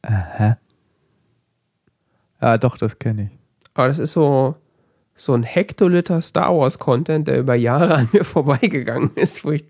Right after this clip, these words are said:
Speaker 2: das ist
Speaker 1: Sender
Speaker 2: irgendwie
Speaker 1: Disney X D.
Speaker 2: Ja. Für die YouTube-Generation sozusagen.
Speaker 1: Solo. Disney Channel.
Speaker 2: Wo dann auch Darth Vader übrigens auftritt.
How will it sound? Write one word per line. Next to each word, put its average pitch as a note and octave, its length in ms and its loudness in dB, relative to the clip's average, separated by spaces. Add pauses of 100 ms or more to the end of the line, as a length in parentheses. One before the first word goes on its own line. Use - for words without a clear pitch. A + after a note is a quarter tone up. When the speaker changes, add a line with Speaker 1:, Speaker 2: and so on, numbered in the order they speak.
(160)
Speaker 2:
das C3+ 140 -8
ist A#2+ 120 -6
Speaker 1:
Sender C#3 460 4
Speaker 2:
irgendwie D3 200 -2
Speaker 1:
Disney E3 540 0
X - 320 -10
D. B2 480 -4
Speaker 2:
Ja. D#3 140 -4 (2000)
Für - 180 0
die B2 200 2
YouTube-Generation A#2+ 920 -2
sozusagen. B2 480 -6 (2250)
Speaker 1:
Solo. C3 680 4 (2500)
Disney A#2 420 -4
Channel. - 400 -10 (680)
Speaker 2:
Wo D3 80 2
dann C3+ 120 4
auch C3 160 0
Darth C3+ 300 -2
Vader B2+ 220 4
übrigens B2+ 260 0
auftritt. - 500 -4